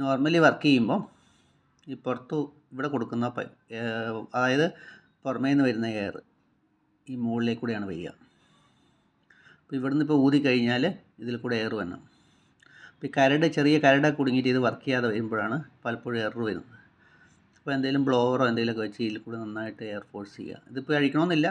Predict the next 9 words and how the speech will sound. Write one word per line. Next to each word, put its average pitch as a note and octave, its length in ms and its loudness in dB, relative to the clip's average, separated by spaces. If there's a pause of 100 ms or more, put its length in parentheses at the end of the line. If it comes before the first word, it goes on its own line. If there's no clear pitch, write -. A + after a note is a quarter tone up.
(120)
മെഷീൻ്റെ C#3 280 -4
പുറത്തുനിന്ന് C#3 420 -2 (680)
ഇൻലെറ്റിൽ C#3 300 4
കൂടെ D3 160 4
അടിച്ചാൽ C3 320 2
ഇതിൻ്റെ C3+ 160 2
ഉള്ളിൽ C3 180 2
കൂടെ C3 160 2
വരും G2+ 200 -6